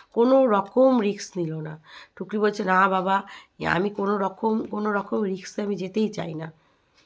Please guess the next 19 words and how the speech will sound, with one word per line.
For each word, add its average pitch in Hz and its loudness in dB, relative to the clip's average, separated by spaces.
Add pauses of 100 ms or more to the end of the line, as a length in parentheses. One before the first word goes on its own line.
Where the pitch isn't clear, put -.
(160)
কোনো 247 6
আমার 240 6
প্রয়োজন 160 -6
নেই", 151 -14 (1120)
ঠিক 226 -2
আছে? 226 -2 (560)
তো 175 4 (460)
সেই 202 6
আর 151 4
কি। 143 -10 (220)
শোনো, 277 4
আমার 208 6
কথা 208 2
হচ্ছে, 185 0 (360)
আহ, 180 2
টুকলি 190 4 (400)
যে 226 2
কিনা 226 0
একটা 202 2